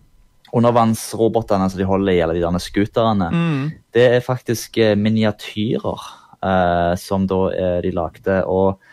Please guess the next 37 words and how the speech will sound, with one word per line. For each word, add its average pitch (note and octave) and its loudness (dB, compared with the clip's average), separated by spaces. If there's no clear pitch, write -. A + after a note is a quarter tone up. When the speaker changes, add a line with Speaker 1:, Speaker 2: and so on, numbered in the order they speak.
Speaker 1:
det D#4 -2
er G#3+ 4
Speaker 2:
Ja. F3+ 2
Speaker 1:
ikke C3 -2
filmet A2 0
i G#2+ 0
vann, G#2+ 0
det G#2 0
er G#2 0
faktisk G2 -4
filmet, F#2 0
det G2 0
er G2 2
en G2 -2
sånn, F2+ -2
eh, F2+ -4
de F2+ -10
kalte - -8
det G2+ -2
for, F2+ -2
eh, F2 -2
eh, F2+ 2
dry, G2 4
dry G2+ 2
wet G#2+ -2
effekt, - -6
det G2+ 2
er F#2+ 4
at F#2+ -4
de G2 0
henger G2+ 0
faktisk - -4
i, A1 -8
i G2 -2
taket, G2 0
i, F#2 -2
eh, E2+ 0